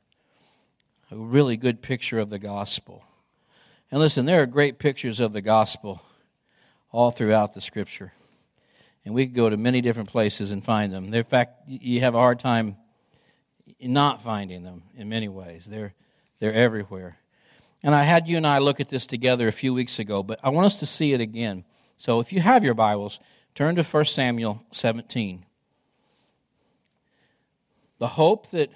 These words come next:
Paul has and the joy that he has for the Colossians. Now, he's gonna get into some stuff in a few,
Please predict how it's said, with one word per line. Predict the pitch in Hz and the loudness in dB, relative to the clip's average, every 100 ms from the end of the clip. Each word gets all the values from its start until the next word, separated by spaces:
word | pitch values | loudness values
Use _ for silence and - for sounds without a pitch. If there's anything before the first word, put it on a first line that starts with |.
| _ _ | _ _
Paul | 151 160 | 4 4
has | 156 156 139 143 143 - _ _ _ _ _ _ _ _ _ | 4 4 4 2 -2 -16 _ _ _ _ _ _ _ _ _
and | 117 | -12
the | 120 | -10
joy | 113 147 170 175 | 2 6 6 6
that | 151 | 0
he | 131 | -2
has | 123 107 110 156 - | -2 0 0 -2 -6
for | - 123 | -10 -10
the | 120 | -8
Colossians. | - 135 120 - 107 120 123 - _ _ _ _ _ _ - | 2 4 4 2 -10 -12 -14 -20 _ _ _ _ _ _ 0
Now, | 135 127 | 2 4
he's | 147 196 | 2 2
gonna | 269 233 | 4 4
get | 190 196 | 6 6
into | 202 185 156 | 6 2 0
some | 147 | -2
stuff | - 135 127 | 2 2 2
in | 135 | 0
a | 127 | -4
few, | - 143 | -2 -4